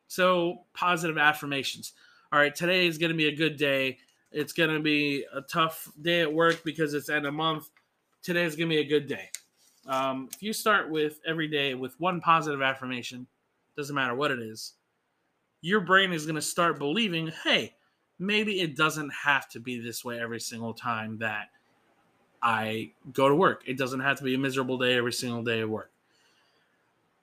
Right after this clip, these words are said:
So, start with one positive affirmation. You know, it, it doesn't have to be every single day. It doesn't have to be every single hour. There is this app that my friend Jordan, um, she told me about. It's called I Am.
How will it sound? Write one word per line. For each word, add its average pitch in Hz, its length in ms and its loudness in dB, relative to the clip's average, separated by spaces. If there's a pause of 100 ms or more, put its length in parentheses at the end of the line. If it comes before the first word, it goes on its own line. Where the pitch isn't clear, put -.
(260)
So, - 360 6 (680)
start - 360 2
with 196 120 2
one 180 200 4
positive 160 360 8
affirmation. 139 760 2 (340)
You 147 120 -2
know, 151 240 4
it, 147 160 2
it 147 200 0
doesn't 165 260 6
have 165 220 6
to 151 80 -4
be 151 140 4
every 139 220 4
single 139 300 0
day. 143 240 2
It 139 80 0
doesn't 135 240 -4
have 127 200 0
to 123 60 -12
be 123 140 -2
every 117 200 0
single 117 280 -2
hour. 101 380 -4 (560)
There 135 240 6
is 135 340 0
this 135 200 -2
app 135 320 6
that 139 140 4
my 139 140 2
friend 139 320 -2
Jordan, 143 480 2 (420)
um, 123 520 0
she - 280 -4
told 131 240 0
me 135 80 0
about. 139 320 4
It's 127 120 -8
called 123 280 2
I 127 180 6
Am. 123 400 0